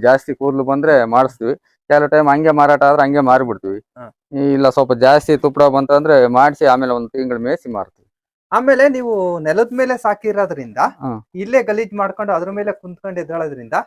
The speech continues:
Speaker 1: ಹ್ಮ್.
Speaker 2: ಇವಕ್ಕೆ ಸ್-, ಚರ್ಮದ ಕಾಯಿಲೆ ರೋಗ, ಈ ತರ ಗಾಯ
Speaker 1: ಏ-,
Speaker 2: ಆಗೋದು ಆ ತರ ಎಲ್ಲ ಏನ್ ಆಗಿ
Speaker 1: ಏ-,
Speaker 2: ಆಗಲ್ಲ ಸರ್?
Speaker 1: ಏನ್ ಆಗಲ್ಲ ಸರ್.
Speaker 2: ಏನ್
Speaker 1: ಡೈಲಿ,
Speaker 2: ಆಗಲ್ಲ?
Speaker 1: ಡೈಲಿ ಎರಡ್ ಸಲ ಕ್ಲೀನ್ ಮಾಡ್ತೀವಿ ನಾವು.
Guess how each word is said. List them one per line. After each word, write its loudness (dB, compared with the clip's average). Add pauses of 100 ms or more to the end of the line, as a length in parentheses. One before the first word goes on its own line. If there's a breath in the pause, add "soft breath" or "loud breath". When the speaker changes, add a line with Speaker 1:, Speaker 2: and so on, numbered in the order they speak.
Speaker 1:
ಹ್ಮ್. -12
Speaker 2:
ಇವಕ್ಕೆ -4
ಸ್-, -12 (560)
ಚರ್ಮದ -6
ಕಾಯಿಲೆ -4
ರೋಗ, -6 (220)
ಈ -8
ತರ -8
ಗಾಯ -2
Speaker 1:
ಏ-, 0
Speaker 2:
ಆಗೋದು -4
ಆ -4
ತರ -12
ಎಲ್ಲ -10
ಏನ್ -10
ಆಗಿ -10
Speaker 1:
ಏ-, 0
Speaker 2:
ಆಗಲ್ಲ 0
ಸರ್? -8
Speaker 1:
ಏನ್ 2
ಆಗಲ್ಲ 2
ಸರ್. -10
Speaker 2:
ಏನ್ -8
Speaker 1:
ಡೈಲಿ, 6
Speaker 2:
ಆಗಲ್ಲ? 4
Speaker 1:
ಡೈಲಿ 2
ಎರಡ್ 2
ಸಲ -2
ಕ್ಲೀನ್ -4
ಮಾಡ್ತೀವಿ -4
ನಾವು. -6